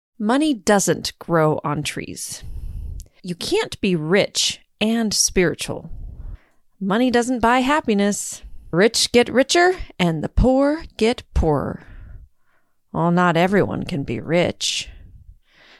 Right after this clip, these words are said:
and we can't afford it. So have tho-, any of those thoughts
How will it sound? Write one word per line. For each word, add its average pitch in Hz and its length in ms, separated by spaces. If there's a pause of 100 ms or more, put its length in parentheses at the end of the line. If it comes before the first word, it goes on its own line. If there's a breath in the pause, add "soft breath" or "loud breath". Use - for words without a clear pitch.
(100)
and 175 80
we 196 60
can't 233 320
afford 247 320
it. - 160 (1600 loud breath)
So - 320 (460)
have 233 280
tho-, 381 200
any 415 120
of 339 100
those 226 260
thoughts - 640